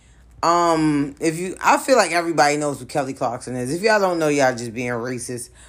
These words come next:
Um, she was on, um, she was the first, the actual first winner ever of America, American Idol, sorry.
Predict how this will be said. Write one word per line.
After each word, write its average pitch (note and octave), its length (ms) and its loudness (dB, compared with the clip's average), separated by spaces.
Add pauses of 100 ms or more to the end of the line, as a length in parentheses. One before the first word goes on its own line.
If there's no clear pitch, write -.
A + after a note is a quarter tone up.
(180)
Um, G#3+ 400 6
she C4 640 4
was G#3+ 320 4
on, F3 420 4
um, C#3+ 560 0 (340)
she G#3 200 -4
was G3 100 -4
the E3+ 140 4
first, A#3 460 4
the D#3 140 0
actual D#3+ 520 2
first E3 360 -4
winner D3 520 -2
ever C3 420 0
of B2 240 -4
America, A#2 600 -4 (140)
American D3 460 0
Idol, A#2 300 -6
sorry. F#2+ 420 -8